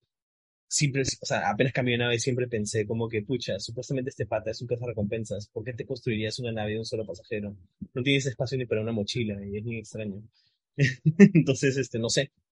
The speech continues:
veremos cómo, también cómo, cómo resuelven eso, pues, ¿no? Pero, pero es eso, yo creo que regresar un poquito al estilo del inicio, no que no tiene nada de malo.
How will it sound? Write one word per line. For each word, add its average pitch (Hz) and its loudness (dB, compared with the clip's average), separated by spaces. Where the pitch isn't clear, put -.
veremos 117 2
cómo, 123 0
también 113 0
cómo, 120 -2
cómo 113 -2
resuelven 110 0
eso, 104 -6
pues, - -16
¿no? 120 -10
Pero, 110 -2
pero 165 2
es 180 2
eso, 202 2
yo 127 2
creo 160 4
que 160 2
regresar 131 4
un 127 2
poquito 131 2
al 139 4
estilo 123 0
del 131 2
inicio, 120 0
no 135 -2
que 127 0
no 117 2
tiene 120 0
nada 120 -2
de 107 -2
malo. 113 -4